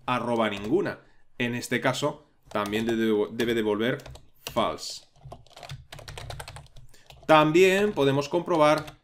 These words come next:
si hay dos arrobas. Vamos a poner, por ejemplo, una arroba aquí. En este caso, también debe de devolver false. Entonces, como veis,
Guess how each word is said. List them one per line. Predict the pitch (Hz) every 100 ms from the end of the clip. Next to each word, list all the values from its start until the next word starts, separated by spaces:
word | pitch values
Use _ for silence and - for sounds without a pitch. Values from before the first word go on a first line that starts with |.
| _
si | - - 131
hay | 131 156
dos | 139 120
arrobas. | 117 135 202 120 85 - - - - - - - - - - _ - _ _ _ _ _ _ _ _
Vamos | - 107 120
a |
poner, | 110 113
por | 113
ejemplo, | 110 120 113 127 - -
una | 135 120 107
arroba | 107 120 113
aquí. | 139 214 - - _ _ _ _ _ _ _ -
En | 127
este | 135 139
caso, | 147 143 160 170 - - -
también | 120 117 120 127 139 147 - - -
debe | - 110 123 120
de | 113
devolver | 110 104 107 120 131 - - - - - - - -
false. | 104 82 - - _ - - - _ _ _
Entonces, | - -
como | - 127 139
veis, | 156 180 - - _